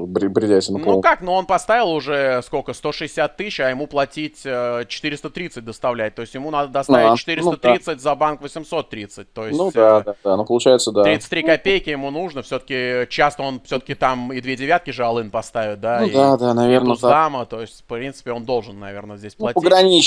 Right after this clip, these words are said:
Speaker 1: ну как, ну, с его стеком может быть,
Speaker 2: Да,
Speaker 1: конечно.
Speaker 2: стек он не разрушает, но, в общем, как вы понимаете, да, для того, чтобы в таком турнире выйти в хедзап, э,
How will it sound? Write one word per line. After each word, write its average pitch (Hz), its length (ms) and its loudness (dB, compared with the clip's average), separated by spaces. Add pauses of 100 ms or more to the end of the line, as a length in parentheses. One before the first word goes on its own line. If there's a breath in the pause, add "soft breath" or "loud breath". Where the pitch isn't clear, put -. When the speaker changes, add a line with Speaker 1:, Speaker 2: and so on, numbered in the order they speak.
(140)
Speaker 1:
ну 170 280 6
как, 156 280 4 (460)
ну, 339 260 -2
с - 80 -4
его 254 160 4
стеком 226 340 0
может 160 300 0
быть, 120 160 -8
Speaker 2:
Да, - 120 -12
Speaker 1:
конечно. 160 260 -4
Speaker 2:
стек - 260 -6
он 135 120 -6
не 131 80 -6
разрушает, 208 680 -6
но, 185 420 -6 (240 soft breath)
в 147 80 -8
общем, 156 400 -8
как - 200 0
вы 147 40 -8
понимаете, 160 480 -4
да, 143 140 2
для 127 120 -4
того, 135 200 -2
чтобы 127 500 -6
в - 20 -18
таком 147 260 -8
турнире 147 340 -8
выйти 139 260 -12
в - 60 -14
хедзап, 160 600 -4
э, 113 300 -6